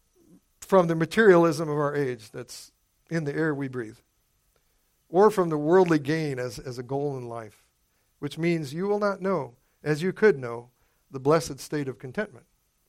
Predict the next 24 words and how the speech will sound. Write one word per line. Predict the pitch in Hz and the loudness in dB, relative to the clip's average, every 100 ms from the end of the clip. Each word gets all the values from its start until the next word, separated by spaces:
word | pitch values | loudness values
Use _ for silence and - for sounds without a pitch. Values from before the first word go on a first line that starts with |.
| _ _ | _ _
which | 135 | -12
is | 196 | -12
possible | - 226 226 160 151 | -6 -6 -6 -6 -6
in | 175 | -4
the | 165 | -4
Lord | 151 143 | -4 -6
Jesus. | 131 110 117 _ _ _ _ _ _ _ _ _ _ _ _ _ _ _ _ | -10 -12 -16 _ _ _ _ _ _ _ _ _ _ _ _ _ _ _ _
But | 160 | 0
we | 190 | 0
should | 196 185 | 0 -4
seek | 233 208 | 0 2
after | 208 208 | 2 2
God | 170 156 147 160 _ _ _ _ _ _ _ | 2 4 2 -4 _ _ _ _ _ _ _
and | 147 | -2
what | 160 160 | 0 4
God | 160 180 | 6 6
calls | 185 170 147 | 4 2 2
good | 170 127 | 0 0
for | - 151 | -2 -2
our | 156 156 | -2 -4
contentment. | 143 123 175 135 120 | -6 -6 -6 -6 -12
James | 127 170 160 | -8 -6 -2
one | 185 180 | -2 0
seventeen, | 180 170 156 196 131 | -2 -2 0 0 -2